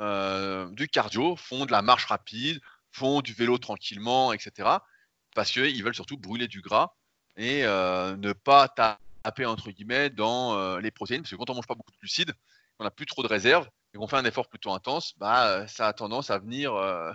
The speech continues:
plutôt des protéines à partir desquelles on peut justement, à partir de certains acides aminés, euh,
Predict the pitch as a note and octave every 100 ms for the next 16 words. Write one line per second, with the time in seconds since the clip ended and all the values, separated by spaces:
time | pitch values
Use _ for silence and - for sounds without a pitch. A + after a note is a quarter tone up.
0 | - _ _ _ _ B2 C3+ A#2+ - G#2
1 | C#3+ C#3+ G#2+ G#2+ G#2 D3+ D#3 _ - -
2 | - - A2+ _ D3 C#3+ A#2+ - A2 C#3
3 | D#3+ _ _ - A2 A2 A#2 A2 G2 A#2+
4 | C3 A#2+ - A2 G2 A2+ D3 - - _
5 | _ _ G2+ G2 F#2+ F#2+ F#2